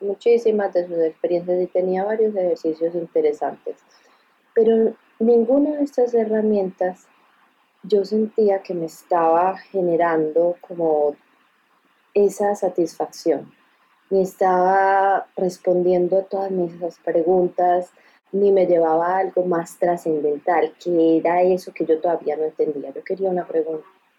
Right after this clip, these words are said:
yo cre-, yo quería una respuesta aún más trascendental, y como en esos momentos yo también estaba desconectada de mi espiritualidad, no sabía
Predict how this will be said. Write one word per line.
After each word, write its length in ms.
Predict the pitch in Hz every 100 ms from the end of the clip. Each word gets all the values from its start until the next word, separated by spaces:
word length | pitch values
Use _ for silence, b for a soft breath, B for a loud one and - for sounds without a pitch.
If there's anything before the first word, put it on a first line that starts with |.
| _ -
yo 140 | 180
cre-, 360 | 190 196 190 185 _ _ _ _ _
yo 140 | 180 185
quería 260 | 214 226
una 140 | 208 202
respuesta 720 | 185 170 - 185 - 185 185 b b b _ _
aún 600 | 165 170 180 196 196 202 - _ _ -
más 380 | 185 175 - -
trascendental, 880 | 175 175 170 151 147 147 - - -
y 80 |
como 240 | 165 156 156
en 80 | 160
esos 260 | 175 190
momentos 720 | 190 165 156 151 - 156 - _
yo 220 | 156 156
también 400 | 156 160 170 165
estaba 320 | 165 - 160 156
desconectada 800 | 151 - 147 139 - 143 143
de 80 | 147
mi 100 | 156
espiritualidad, 800 | 156 - 147 - 147 139 165 170 - b b b _ _ -
no 140 | 214
sabía 500 | 214 220 220 196 196